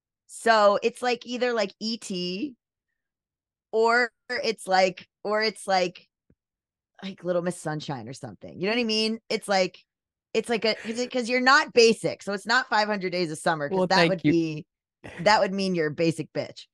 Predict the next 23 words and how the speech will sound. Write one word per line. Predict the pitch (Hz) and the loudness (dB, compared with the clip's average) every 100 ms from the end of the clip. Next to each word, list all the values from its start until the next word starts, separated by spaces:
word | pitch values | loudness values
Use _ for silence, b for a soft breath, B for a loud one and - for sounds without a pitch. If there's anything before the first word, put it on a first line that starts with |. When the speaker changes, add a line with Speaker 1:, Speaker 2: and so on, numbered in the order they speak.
| _ _ | _ _
Speaker 1:
But, | 190 175 | 0 2
like, | 190 175 - 185 175 - _ _ _ _ _ _ _ _ - | 2 0 -2 -2 -2 -6 _ _ _ _ _ _ _ _ 0
or, | 254 247 | 2 4
like, | 240 233 | 4 2
what, | - 208 254 - | -4 -2 -2 -2
or, | 240 233 | -2 -2
like, | 220 202 - | 0 -2 -2
it's, | 220 214 | -6 -2
like, | 214 185 - | -2 -2 -8
The | 185 202 | -4 -2
Land | 196 202 208 | 0 0 0
Before | 220 220 208 | -4 -4 -4
Time, | 196 180 170 165 165 196 - _ - | -4 -2 -2 -2 -4 -8 -14 _ 0
or | 185 180 | 4 6
it's, | 180 277 | 8 8
like, | 226 170 160 - - - _ | 8 6 4 2 0 -20 _
Speaker 2:
<laughs> | _ _ | _ _
Speaker 1:
or | 214 226 | 0 2
it's, | 220 214 | 2 -2
like, | 208 196 190 180 _ | 0 2 2 -2 _
you | 208 208 | -6 -2
know, | 165 165 165 - _ 196 | 0 2 0 -4 _ -6
um, | 208 190 175 165 165 165 | 0 2 2 -2 -8 -10